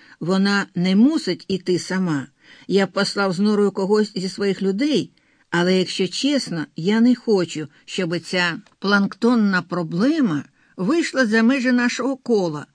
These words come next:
поки ми не дізнаємося, проблема це чи ні».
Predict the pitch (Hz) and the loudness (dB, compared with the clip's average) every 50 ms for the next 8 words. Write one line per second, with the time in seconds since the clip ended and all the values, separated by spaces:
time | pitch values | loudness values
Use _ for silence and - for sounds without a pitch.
0 | _ _ _ _ _ - 214 196 190 226 226 214 214 220 220 214 - - 190 190 | _ _ _ _ _ 0 0 2 4 4 4 6 6 4 2 0 -2 -4 -2 -2
1 | 196 175 175 180 170 156 196 247 311 320 285 254 208 180 165 - - 160 156 - | -2 0 0 -2 0 2 2 2 2 2 2 2 2 0 -2 -4 -6 -8 -8 -8
2 | - _ _ _ - 196 196 196 165 156 170 202 262 330 359 349 320 269 - - | -14 _ _ _ -4 -2 -2 -2 0 0 0 0 0 0 -2 -4 -6 -6 -6 -8
3 | - 175 147 131 - - - - - 294 330 330 269 185 147 139 - | -8 -8 -8 -8 -12 -14 -8 -2 -2 -2 0 0 0 0 -2 -4 -10